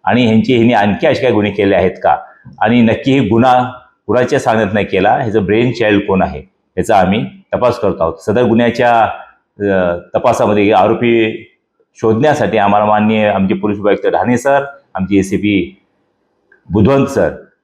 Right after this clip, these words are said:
यांनी मार्गदर्शन केलं. त्या अनुषंगाने पावणे दहा वाजता आम्हाला तक्रार प्राप्त झाली आणि अकरा वाजता आम्ही मुलाला, ज्याला किडनॅप केलं होतं, त्याला आम्ही सुखरूपपणे आम्ही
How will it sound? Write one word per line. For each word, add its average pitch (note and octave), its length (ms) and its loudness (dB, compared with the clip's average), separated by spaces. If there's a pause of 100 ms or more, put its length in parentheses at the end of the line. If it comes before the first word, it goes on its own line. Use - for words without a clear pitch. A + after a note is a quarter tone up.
(120)
यांनी A2+ 280 0
मार्गदर्शन G#2 420 0
केलं. C3 220 0
त्या A#2 200 -2
अनुषंगाने G2+ 840 -2 (840)
पावणे A2+ 220 2
दहा B2 200 4
वाजता F#2+ 560 0 (760)
आम्हाला G#2 300 0
तक्रार G#2+ 200 0
प्राप्त A#2+ 220 2
झाली B2 160 0
आणि D3 220 -2
अकरा F#3+ 300 0
वाजता E2 600 -2 (240)
आम्ही G#2+ 420 -2 (960)
मुलाला, A2 540 2 (500)
ज्याला G2 580 0 (520)
किडनॅप D3+ 300 0
केलं G#2+ 120 2
होतं, F2+ 220 2
त्याला G2+ 140 0
आम्ही G#2 120 0
सुखरूपपणे A2 1080 -2 (220)
आम्ही G2 480 -2